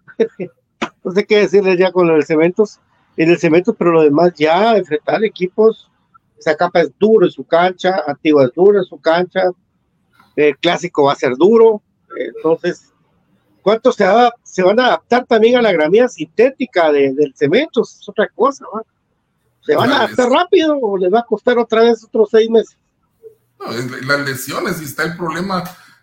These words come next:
Speaker 2: nuevamente de, y no es un sec-, ningún secreto,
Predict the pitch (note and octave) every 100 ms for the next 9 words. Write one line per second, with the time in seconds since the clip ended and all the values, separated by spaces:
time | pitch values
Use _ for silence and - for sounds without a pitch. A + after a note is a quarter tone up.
0 | _ C#3 D#3+ E3+ F3+ F3+ F#3 F3+ F3+ E3+
1 | D3+ C#3 C3 A2 - - _ _ _ G#2+
2 | A#2 B2 C3+ - D3+ D3 - C3+ - C3+
3 | A#2+ D3 C#3+ D#3 C3 C3+ D#3+ D#3+